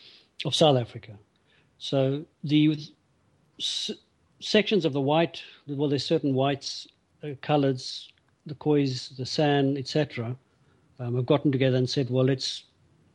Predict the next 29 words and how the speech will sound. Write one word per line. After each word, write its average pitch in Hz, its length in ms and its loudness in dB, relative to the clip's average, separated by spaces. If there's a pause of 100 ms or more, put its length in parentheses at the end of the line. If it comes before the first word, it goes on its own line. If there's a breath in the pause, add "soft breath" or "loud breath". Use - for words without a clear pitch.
form 143 300 4
our 135 220 2
own 131 480 2 (420)
federal 127 540 0
Cape." - 360 2 (1000)
Um, 113 480 -8 (1200 soft breath)
you 123 80 -4
know, 113 80 -6 (440)
it, 143 120 -8
it's 156 160 2
a 143 40 4
tricky 170 300 2
thing 147 280 4
because 131 460 -2 (920)
as 147 100 -10
far 165 300 4
as 151 100 2
South 147 180 0
African 147 480 0
law 151 220 4
is 135 100 2
concerned, 123 400 -6
and 120 80 -4
this 127 200 -6
is 123 80 -4
once 131 220 -2
again 127 240 0
a 120 60 -2
totalitarian 131 1160 2